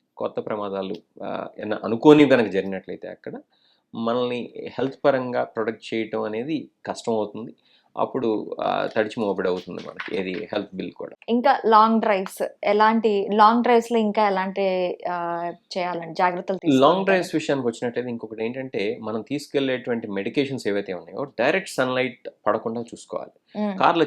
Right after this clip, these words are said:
Speaker 1: చాలా మంది ఏం చేస్తారు, ఆ, మెడికేషన్స్ పెట్టేస్తారు అందులో,
Speaker 2: అవును.
Speaker 1: ఆ, లాక్ చేసేస్తారు.
Speaker 2: ఆ
Speaker 1: వే-, ఆ.
Speaker 2: వెహిక-, మొత్తం అంతా వేడి అయిపోతూ
Speaker 1: Exactly.
Speaker 2: ఉంటుంది.
Speaker 1: మనుషులు లోపల కూర్చున్నా, జంతువులు కూర్చున్నా, మె-, మందులున్నా కూడా అవి పాడైపోతాయి. ఎందుకంటే ఆ లోపల టెంపరేచర్స్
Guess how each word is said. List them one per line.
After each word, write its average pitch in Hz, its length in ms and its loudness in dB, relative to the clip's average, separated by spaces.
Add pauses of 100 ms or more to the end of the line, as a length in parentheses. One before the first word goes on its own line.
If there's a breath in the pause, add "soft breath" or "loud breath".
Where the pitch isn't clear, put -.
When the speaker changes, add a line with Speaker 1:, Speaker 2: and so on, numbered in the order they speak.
(100)
Speaker 1:
చాలా 131 160 2
మంది 127 200 -4
ఏం 120 120 -2
చేస్తారు, 101 640 -6 (280)
ఆ, 98 200 -4
మెడికేషన్స్ 135 520 -2 (100)
పెట్టేస్తారు 101 420 -4
అందులో, 82 320 -12 (200)
Speaker 2:
అవును. 196 280 -4 (160)
Speaker 1:
ఆ, 135 60 2
లాక్ 120 340 4
చేసేస్తారు. 98 600 -2 (460)
Speaker 2:
ఆ 214 300 6
Speaker 1:
వే-, - 220 0
ఆ. 247 40 8
Speaker 2:
వెహిక-, 220 380 8
మొత్తం 220 380 4
అంతా 233 180 4
వేడి 214 420 6
అయిపోతూ 190 400 2
Speaker 1:
Exactly. 185 180 -2
Speaker 2:
ఉంటుంది. 160 240 -6 (240)
Speaker 1:
మనుషులు 120 360 -2
లోపల 123 340 6
కూర్చున్నా, 123 680 -2
జంతువులు 110 460 -2
కూర్చున్నా, 120 580 -2 (180)
మె-, 131 200 4
మందులున్నా 131 460 4
కూడా 151 180 2
అవి 127 80 0
పాడైపోతాయి. - 720 -4 (180 soft breath)
ఎందుకంటే 156 340 0
ఆ - 20 4
లోపల 127 360 4
టెంపరేచర్స్ 131 680 -2